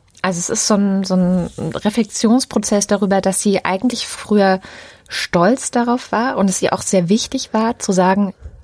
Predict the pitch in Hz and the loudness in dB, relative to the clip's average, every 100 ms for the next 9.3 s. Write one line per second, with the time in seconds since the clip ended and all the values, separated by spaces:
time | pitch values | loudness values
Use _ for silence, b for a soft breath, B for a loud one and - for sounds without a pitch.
0 | - - - 202 - 226 196 - 170 160 | -20 -14 -6 -4 0 0 0 -4 -8 -8
1 | - 185 - 190 185 190 208 202 190 - | -4 -6 0 2 4 4 4 4 -2 -6
2 | 165 - B B B B B B - 190 | -10 -12 B B B B B B -4 0
3 | 190 196 208 190 190 190 185 - 180 170 | 0 0 0 2 2 0 -6 -4 -4 -6
4 | 170 - - B B B B - 220 254 | -8 -10 -18 B B B B 0 2 2
5 | 262 - 254 220 214 214 180 - 190 185 | 0 2 2 2 0 -2 -2 -4 -2 -2
6 | 165 156 165 165 - 165 180 220 - 226 | -4 -4 -4 -6 -6 0 2 2 2 2
7 | 220 - 208 - - 196 - - - 208 | 2 2 -4 -2 -4 -4 -6 -4 0 0
8 | - 214 196 180 180 165 - 175 180 180 | 0 -2 0 0 0 -2 -2 -2 -2 -4
9 | - 196 - | -2 -2 -2